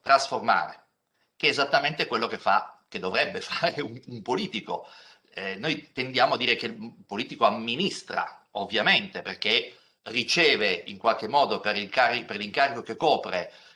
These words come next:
eh, u-, una serie di situazioni, un territorio, un'istituzione, un servizio, una funzione, e deve portare avanti quello che quel servizio, quella funzione, eh, richiede.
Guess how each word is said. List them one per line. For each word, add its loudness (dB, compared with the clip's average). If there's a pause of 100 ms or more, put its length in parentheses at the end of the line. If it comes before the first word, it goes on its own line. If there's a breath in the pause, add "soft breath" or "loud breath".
(140)
eh, -2
u-, -6
una 0
serie 2
di -8
situazioni, -2
un -4
territorio, 0
un'istituzione, -2
un -4
servizio, -2
una -2
funzione, -2 (680 soft breath)
e 6
deve 2
portare 6
avanti 2
quello -4
che -8
quel -10
servizio, -8
quella -2
funzione, -4
eh, -10
richiede. -10